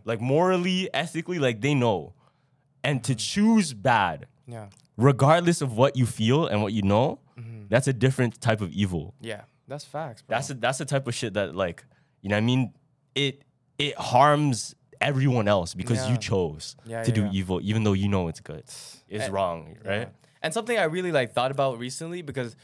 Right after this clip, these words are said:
Speaker 2: I've been going through the loophole of, like, um, how there would be a Christian arguing with, like, a, a Muslim
Speaker 1: Mm-hmm.
Speaker 2: and stuff like that. I'm like, "Bro, isn't religion supposed to just bring us all together? Like, why can't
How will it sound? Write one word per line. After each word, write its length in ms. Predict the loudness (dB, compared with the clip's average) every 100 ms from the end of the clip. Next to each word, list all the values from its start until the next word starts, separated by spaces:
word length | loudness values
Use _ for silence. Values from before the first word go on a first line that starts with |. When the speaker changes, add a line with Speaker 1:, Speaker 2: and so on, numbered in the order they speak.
| _ -8
Speaker 2:
I've 160 | -6
been 120 | -4
going 200 | -2 -2 -2
through 120 | -6
the 80 | -6
loophole 460 | -8 -8 -6 -6
of, 100 | -4
like, 220 | -4 -6 -6
um, 280 | -8 -8 -16 -20 _ -12
how 380 | -4 -4 -4 -4
there 120 | -4
would 120 | -2
be 100 | -4
a 60 | -6
Christian 640 | -6 -8 -6 -4 -4 -6 -12 _ _ -2
arguing 420 | -2 -2 -4 -6
with, 100 | -4
like, 200 | -4 -2
a, 180 | -2 -2
a 100 | -4
Muslim 720 | 0 0 0 -2 -2 -2 -6 -8
Speaker 1:
Mm-hmm. 200 | -4 -2
Speaker 2:
and 80 | -4
stuff 200 | -6 -8
like 120 | -6
that. 140 | -4 -4
I'm 100 | -2
like, 240 | -4 -6 _ _
"Bro, 160 | -2 -2
isn't 300 | -2 -6 -4
religion 460 | -2 -2 -2 -4 -6
supposed 340 | -6 -4 -4 -4
to 80 |
just 240 | -8 -8 -6
bring 220 | -6 -4
us 120 | -4
all 120 | -4
together? 440 | -4 -6 -4 -2 -2
Like, 200 | -2 -4 -10 -8
why 180 | -4 -4
can't 300 | -2 -4 -6